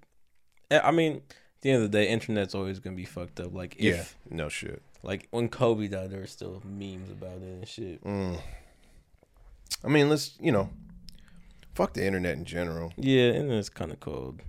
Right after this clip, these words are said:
Speaker 2: 'Cause you can just get your shit off on the internet.
Speaker 1: You
Speaker 2: Unless
Speaker 1: kinda have no repercussion.
Speaker 2: No repercussions.
Speaker 1: Yeah.
Speaker 2: Until somebody shows up at your fucking house and finds you. You know, like,
Speaker 1: Yeah,
Speaker 2: there has
Speaker 1: yeah.
Speaker 2: been those, those, uh,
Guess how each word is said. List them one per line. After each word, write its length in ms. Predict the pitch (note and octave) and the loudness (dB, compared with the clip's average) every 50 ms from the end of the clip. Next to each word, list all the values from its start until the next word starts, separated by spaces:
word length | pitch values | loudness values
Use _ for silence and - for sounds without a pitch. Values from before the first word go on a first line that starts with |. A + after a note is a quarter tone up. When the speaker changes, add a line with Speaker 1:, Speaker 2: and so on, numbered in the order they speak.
| - - _ - | -16 -16 _ -4
Speaker 2:
'Cause 160 | - A2 G2+ | -4 0 0
you 60 | C3 D3 | 2 2
can 160 | - A#2+ G#2+ | 4 4 2
just 160 | G#2 F#2 F2 | 2 0 2
get 180 | G2+ G#2 G#2 - | 0 0 0 0
your 100 | G2+ F#2 | -2 -2
shit 220 | - - G#2+ G2 | 0 2 4 4
off 220 | F#2+ F#2 F2+ - | 4 4 4 2
on 80 | G2 F2+ | 0 0
the 100 | E2+ C#2 | 0 -2
internet. 480 | F2+ F#2+ F2+ F2+ F2+ F2 E2+ E2+ - - _ _ _ _ _ _ _ _ | -2 -2 -2 -2 -2 -2 -2 -4 -6 -10 _ _ _ _ _ _ _ _
Speaker 1:
You 100 | - A2 | 0 2
Speaker 2:
Unless 140 | G#2+ G#2 A#2 | 6 8 8
Speaker 1:
kinda 100 | A2 A2 | 8 10
have 140 | A2+ G#2 G2 | 8 6 6
no 200 | G2+ G2+ G2+ G2 | 4 2 2 2
repercussion. 760 | F#2+ G2+ G2 - - F#2+ - F#2+ F#2+ G2 - - F#2 F#2 F#2+ G2+ | 2 2 0 0 -4 -6 -4 -6 -6 -6 -6 -6 -6 -4 2 4
Speaker 2:
No 160 | G#2 G#2 G2+ | 6 6 6
repercussions. 720 | F#2+ F#2+ F2 - E2 D#2+ - E2 D#2+ D2+ - - - - | 4 2 -2 -2 -6 -6 -4 -6 -6 -6 -8 -10 -4 -2
Speaker 1:
Yeah. 160 | G#2 G2+ F#2+ | 0 2 2
Speaker 2:
Until 280 | G2 F2+ F#2+ C3 B2 A2+ | 0 4 4 6 6 6
somebody 300 | - - G#2 F#2+ F2+ F2 | 4 2 2 2 0 0
shows 260 | - - F#2+ F2+ E2+ | 2 0 0 0 0
up 140 | F2+ E2 - | -2 -4 -6
at 100 | E2+ - | -10 -14
your 60 | - - | -14 -6
fucking 300 | - G2 F2+ E2+ E2 E2 | -2 -2 -2 -2 -2 -4
house 320 | E2+ F2 E2+ E2 D#2+ - | -4 -2 -2 -2 -4 -6
and 80 | - D#2+ | -8 -6
finds 400 | - - F#2 F2 F2 E2+ E2 - | 0 2 2 2 2 -2 -4 -6
you. 160 | D#2+ D2+ D#2+ E2 - - | -8 -10 -10 -12 -12 -6
You 80 | F#2 F#2 | -4 -2
know, 160 | F2 E2 E2 | -2 0 0
like, 200 | F#2+ A2+ A2+ G#2 | 2 2 4 4
Speaker 1:
Yeah, 60 | G#2 | 6
Speaker 2:
there 100 | G2+ G2+ | 4 6
has 180 | F#2+ G2+ G2+ G2 | 8 8 6 6
Speaker 1:
yeah. 60 | F#2 | 4
Speaker 2:
been 140 | F2+ F#2+ F2+ | 2 2 2
those, 280 | F2 F2+ F2+ - - - _ _ - | 2 2 2 0 -2 -6 _ _ -4
those, 420 | - F2+ F2+ E2+ E2 - - - - | 0 0 0 0 0 -4 -4 -2 0
uh, 440 | E2+ E2+ E2 D#2+ D#2+ D#2+ D#2+ D#2+ | 0 0 0 -2 -4 -4 -6 -8